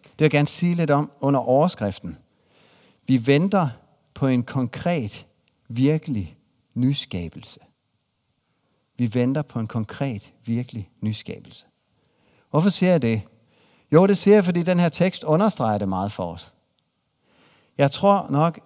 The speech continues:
at en del af mit liv, så har jeg haft sådan en forestilling om himlen,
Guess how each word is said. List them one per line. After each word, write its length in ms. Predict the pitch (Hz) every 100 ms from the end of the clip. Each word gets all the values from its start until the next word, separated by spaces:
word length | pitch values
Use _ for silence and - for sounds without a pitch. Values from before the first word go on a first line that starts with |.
| -
at 140 | 131
en 100 | 131
del 160 | 175 156
af 60 |
mit 140 | 135 135
liv, 220 | 147 151
så 120 | 170
har 120 | 151
jeg 100 | 139
haft 160 | 123 143
sådan 120 | 160
en 40 | 127
forestilling 640 | 135 135 147 135 113 110
om 260 | 120 120 113 _ _ _ _ -
himlen, 540 | - 123 127 151 120